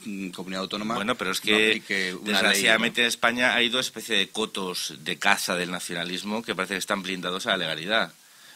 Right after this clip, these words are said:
Speaker 2: Eh, uno durante muchos años fue el País Vasco
Speaker 1: Ujú.
Speaker 2: y otro es Cataluña, que llevamos desde el año ochenta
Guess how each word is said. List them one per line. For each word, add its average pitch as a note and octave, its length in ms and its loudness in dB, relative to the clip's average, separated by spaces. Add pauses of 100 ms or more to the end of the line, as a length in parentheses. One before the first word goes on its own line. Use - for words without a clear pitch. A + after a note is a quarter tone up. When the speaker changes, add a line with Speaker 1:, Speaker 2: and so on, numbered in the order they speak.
Speaker 2:
Eh, D2 320 -4
uno G#2 240 -2
durante F2 300 -6
muchos E2+ 260 -8
años G#2 260 -2
fue E2+ 140 -6
el E2 80 -6
País E2 200 -4
Vasco C#3+ 380 -2 (100)
Speaker 1:
Ujú. G2+ 300 -4
Speaker 2:
y F2 140 -4
otro F2 160 -4
es - 80 -6
Cataluña, F#2 460 0
que - 180 -12
llevamos D2+ 340 -6
desde C#2+ 840 -6
el C#2 80 -6
año D#2 420 -6
ochenta D2+ 420 -6